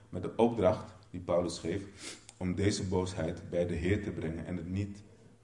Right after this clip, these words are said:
te laten sudderen in ons hart. Dit vers spreekt niet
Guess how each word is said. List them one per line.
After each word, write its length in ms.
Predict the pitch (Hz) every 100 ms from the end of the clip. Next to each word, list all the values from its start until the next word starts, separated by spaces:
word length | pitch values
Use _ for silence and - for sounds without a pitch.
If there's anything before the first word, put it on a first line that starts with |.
| -
te 100 | 95
laten 320 | 85 90 90
sudderen 600 | - 110 98 92 87 90 - - -
in 160 | 90 87
ons 140 | 85
hart. 280 | 85 80 - - - - _ - - - - - - - - - - - - _ - - - - - - - - - - - - - - - - - - - - - -
Dit 180 | 101 98
vers 180 | 123 113
spreekt 300 | - 110 101
niet 500 | 104 120 127 -